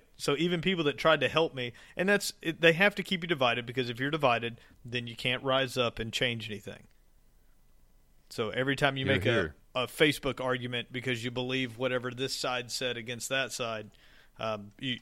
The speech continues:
Speaker 1: all you did was, is let them know that they won.
Speaker 2: All you're doing is putting money into their wallets.
Speaker 1: Yeah.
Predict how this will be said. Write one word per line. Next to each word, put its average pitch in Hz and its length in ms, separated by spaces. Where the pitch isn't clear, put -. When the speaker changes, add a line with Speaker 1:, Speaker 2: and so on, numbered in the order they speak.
Speaker 1:
all 123 100
you 117 140
did 110 240
was, 98 280
is 113 300
let 123 220
them 117 120
know 113 140
that 104 140
they 104 160
won. 101 480
Speaker 2:
All 104 120
you're 110 140
doing 101 240
is 92 140
putting 92 240
money 85 240
into 80 100
their 80 160
wallets. 78 260
Speaker 1:
Yeah. 110 140